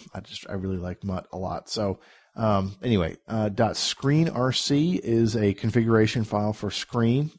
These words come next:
and that's kinda cool. I have, I've messed around with my dot screen R C 'cause, like I said, I like to use Screen,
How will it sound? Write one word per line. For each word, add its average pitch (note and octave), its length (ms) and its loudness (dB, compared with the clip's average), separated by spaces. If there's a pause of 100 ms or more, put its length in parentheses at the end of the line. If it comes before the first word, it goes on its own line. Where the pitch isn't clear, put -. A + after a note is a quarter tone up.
and G#2 320 0
that's F3 320 2
kinda A2+ 260 4
cool. F#2+ 360 0
I C3+ 400 4
have, A2+ 360 0 (500)
I've C#3+ 300 2
messed B2+ 300 2
around A2 320 6
with - 160 0
my F#2+ 240 0
dot F#2+ 280 -2
screen A#2+ 380 0
R G2 160 4
C F#2+ 300 0
'cause, - 160 -8
like A#2 120 -4
I B2 40 0
said, G#2+ 180 -2
I F#2+ 80 2
like G#2 220 2
to F#2+ 120 -2
use A#2 240 2
Screen, F2+ 540 0